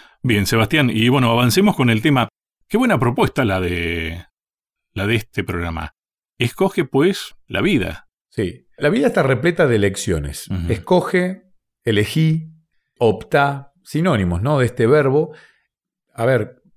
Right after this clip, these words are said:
Speaker 2: yo cuando escucho programas de Nuevo Tiempo, también voy eligiendo, ¿no? Repasos de escuela sabática, hay varios.
Speaker 1: Ujú.
Speaker 2: Yo trato de escucharlo a todos, no es que elijo,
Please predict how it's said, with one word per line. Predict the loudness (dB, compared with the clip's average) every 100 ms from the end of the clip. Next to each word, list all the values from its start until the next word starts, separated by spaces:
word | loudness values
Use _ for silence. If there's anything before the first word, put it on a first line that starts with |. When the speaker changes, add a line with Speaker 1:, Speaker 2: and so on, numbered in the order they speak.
| _
Speaker 2:
yo | 0 2
cuando | 2 0
escucho | -2 -2 2 4 4 2 0
programas | 2 4 2 2 -2 -4 -14 -20 _ _ _ _ _
de | -4 -2
Nuevo | 0 2 0
Tiempo, | 0 0 0 -2 2 4 4 0 -6 -18 _ -12
también | -6 0 0
voy | 2
eligiendo, | 0 -2 0 -2 0 -2
¿no? | 0 -2 -2
Repasos | -4 -2 -2 -2 -4
de |
escuela | -4 -2 -2
sabática, | -2 0 0 0 -4
hay | 0 0
varios. | 2 2 2 2 2 0
Speaker 1:
Ujú. | -2 -2 -6 -12 _
Speaker 2:
Yo | -4 -2
trato | 0 0
de |
escucharlo | 0 0 0 2 0 -2
a | -6 -4
todos, | 2 2 4 2
no | -2
es |
que | 0 0
elijo, | 0 -2 -4 -6